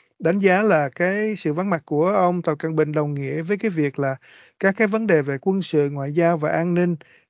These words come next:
thì sẽ bị loại khỏi chương trình nghị sự. Đó. Thì, ờ, tôi không hiểu tại sao ông ấy đi đến, ờ, cái, ờ, suy diễn như vậy. Ờ, nhưng mà thực sự ra đó thì, ờ, cái bản chất của cái hội nghị này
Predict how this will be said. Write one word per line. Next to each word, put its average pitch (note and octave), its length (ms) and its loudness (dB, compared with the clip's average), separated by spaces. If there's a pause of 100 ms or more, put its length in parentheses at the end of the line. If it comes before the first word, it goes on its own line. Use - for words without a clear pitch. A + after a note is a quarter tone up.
thì D#3 180 2
sẽ D#3 640 2
bị C#3+ 280 2
loại C#3+ 400 0
khỏi D3 440 -4
chương F3 140 -2
trình D3 160 -2
nghị C3+ 180 -6
sự. B2+ 300 -4 (800)
Đó. C3+ 240 -12 (460)
Thì, E3+ 680 4
ờ, E3 260 0
tôi G3+ 120 0
không G#3 140 0
hiểu F#3 160 6
tại E3 120 4
sao F#3+ 280 4
ông F3+ 220 4
ấy G#3+ 100 2
đi G3 180 4
đến, G#3+ 420 2
ờ, E3+ 240 -2
cái, F#3 480 0
ờ, D#3+ 500 -4 (440)
suy F3 320 0
diễn D#3+ 280 2
như F#3+ 140 6
vậy. B2 300 2 (340)
Ờ, F3 180 -6
nhưng G#3 180 -4
mà G3+ 80 2
thực E3+ 200 -2
sự D#3 260 2
ra F#3 320 2
đó G#3+ 200 0 (100)
thì, D3+ 480 -2
ờ, D3+ 280 -4
cái A#3 500 -6 (200)
bản D#3 200 -4
chất A#3 240 -4
của C#3 260 -2
cái G3+ 160 -4
hội D3 200 -4
nghị D3 180 -4
này D3 240 -6